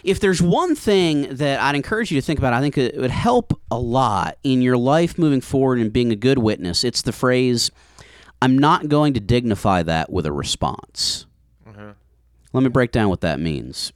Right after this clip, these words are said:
People maybe in, uh, your grandparents' generation would use that phrase, "I'm not going to dignify that with a response."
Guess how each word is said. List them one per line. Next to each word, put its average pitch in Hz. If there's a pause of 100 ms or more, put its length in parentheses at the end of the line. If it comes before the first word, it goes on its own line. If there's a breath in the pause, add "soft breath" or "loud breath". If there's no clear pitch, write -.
(140)
People 254
maybe 156
in, 123
uh, -
your 147
grandparents' 147
generation 87
would 90
use 151
that 151
phrase, 85
"I'm 104
not 127
going 120
to 92
dignify 107
that 85
with 87
a 78
response." -